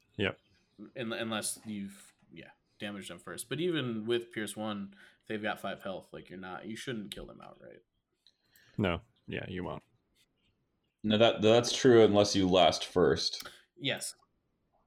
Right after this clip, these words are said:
Speaker 3: 'Cause then you have, then you're just boom,
Speaker 2: That's very
Speaker 3: boom,
Speaker 2: true.
Speaker 3: and then they're
Speaker 2: It's,
Speaker 3: dead <laughs> before they
Speaker 2: it's
Speaker 3: can react
Speaker 1: Which
Speaker 3: to you.
Speaker 1: you can do 'cause he has cunning. <laughs>
Speaker 2: Yes,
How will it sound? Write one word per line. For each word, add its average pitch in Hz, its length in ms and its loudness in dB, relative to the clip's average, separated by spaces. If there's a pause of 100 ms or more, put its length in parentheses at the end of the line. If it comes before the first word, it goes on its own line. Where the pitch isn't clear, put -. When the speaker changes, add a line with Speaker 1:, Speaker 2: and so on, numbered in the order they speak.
(160)
Speaker 3:
'Cause 92 140 2
then 95 140 4
you 92 140 4
have, 85 340 4
then 101 100 2
you're 98 120 2
just 95 260 -2
boom, 107 140 8
Speaker 2:
That's 92 120 4
very 92 200 8
Speaker 3:
boom, 82 80 4
Speaker 2:
true. 82 100 2
Speaker 3:
and - 0 -
then 80 240 2
they're 78 240 4
Speaker 2:
It's, 87 180 -2
Speaker 3:
dead - 140 -2 (260)
<laughs> - 320 -20
before 92 300 2
they 90 60 6
Speaker 2:
it's - 80 0
Speaker 3:
can 85 100 2
react 85 320 6
Speaker 1:
Which 98 120 -2
Speaker 3:
to 78 60 4
you. 82 60 8
Speaker 1:
you 85 60 6
can 101 160 0
do 110 260 2
'cause - 220 -8
he 87 80 -4
has 82 200 -4
cunning. 95 340 -6 (100)
<laughs> - 20 -12 (840)
Speaker 2:
Yes, 123 480 -2